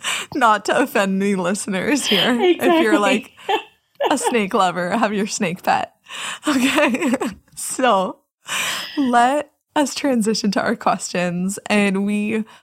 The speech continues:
Speaker 1: put a call for questions on Instagram about gratitude and injury and got some really awesome questions. So thank you all. Um, and some of them were,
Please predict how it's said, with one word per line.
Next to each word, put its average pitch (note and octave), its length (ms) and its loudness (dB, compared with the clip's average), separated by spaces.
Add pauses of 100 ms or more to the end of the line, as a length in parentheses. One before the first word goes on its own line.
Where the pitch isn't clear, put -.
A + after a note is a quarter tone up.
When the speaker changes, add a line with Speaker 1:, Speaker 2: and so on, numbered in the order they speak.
Speaker 1:
put G#3 140 2
a A3+ 40 0
call G3 180 2
for G3 160 -4
questions F#3+ 480 -2
on F#3 120 -2
Instagram G#3+ 720 0
about F#3 260 0
gratitude G3 440 0
and F#3+ 120 0
injury F#3+ 460 0
and F#3+ 100 -2
got G#3 180 0
some D4 200 -8
really C4 280 -4
awesome G3 380 -2
questions. F3 440 -4
So F#3+ 120 -2
thank G#3+ 340 -2
you F3 100 -2
all. E3+ 340 0 (340)
Um, F#3 480 -2 (100)
and F#3+ 320 2
some C4 180 0
of C#4+ 120 2
them C4+ 180 -2
were, G#3+ 380 0